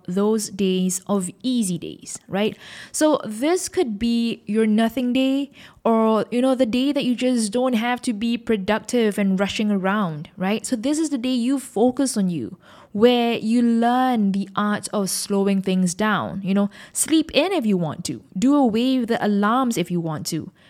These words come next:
reschedule meetings if you want to, right? Whatever it is that you wanna do with that day that gets you feeling rested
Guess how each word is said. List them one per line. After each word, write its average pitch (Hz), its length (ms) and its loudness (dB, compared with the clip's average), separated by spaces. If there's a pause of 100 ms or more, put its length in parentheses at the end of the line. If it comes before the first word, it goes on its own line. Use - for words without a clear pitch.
(180)
reschedule 254 760 2
meetings 208 920 2
if 190 160 2
you 185 100 0
want 165 400 -6
to, - 220 -6 (220)
right? 220 260 -2 (340)
Whatever 311 340 2
it 370 240 2
is 247 240 4
that 202 100 0
you 214 100 0
wanna 202 280 2
do 226 240 2
with 220 140 4
that 175 180 -2
day 170 560 -2
that 196 140 0
gets 208 300 0
you 220 80 -2
feeling 202 460 -2
rested 240 540 0